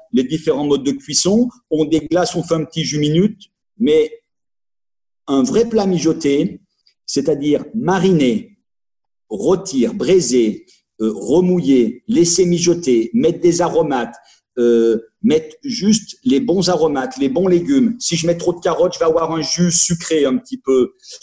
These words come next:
Euh, ben, c'est ça pour moi la vraie cuisine. Donc un plat facile à réaliser, ça serait un, un, un, un vrai bœuf bourguignon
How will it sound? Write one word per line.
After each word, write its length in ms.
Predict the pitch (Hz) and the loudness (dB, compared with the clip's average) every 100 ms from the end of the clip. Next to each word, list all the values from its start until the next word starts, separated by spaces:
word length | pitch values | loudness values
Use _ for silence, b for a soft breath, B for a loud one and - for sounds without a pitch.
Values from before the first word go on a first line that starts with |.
| B - | B 0
Euh, 600 | 135 135 131 131 127 117 - B _ _ _ _ _ _ | 2 4 4 4 4 2 -2 B _ _ _ _ _ _
ben, 100 | - - | -8 -4
c'est 180 | - | -2
ça 200 | 165 214 | 0 0
pour 160 | - 143 | -2 -2
moi 100 | 143 | 0
la 80 | 135 | 0
vraie 160 | 131 | 0
cuisine. 300 | 127 139 143 | -2 0 2
Donc 200 | 139 196 - | 2 0 0
un 100 | 175 | -2
plat 200 | 170 175 | 0 0
facile 320 | 190 175 202 | 0 0 0
à 40 | 165 | 2
réaliser, 460 | 156 151 151 262 | 0 0 0 0
ça 140 | 226 151 | 0 -2
serait 160 | - | 0
un, 80 | 139 139 | 0 0
un, 160 | 139 | 0
un, 180 | 139 135 143 | 0 0 0
un 80 | |
vrai 180 | 135 202 | 0 2
bœuf 180 | 247 180 | 2 2
bourguignon 540 | 190 165 165 143 147 | 0 2 0 2 0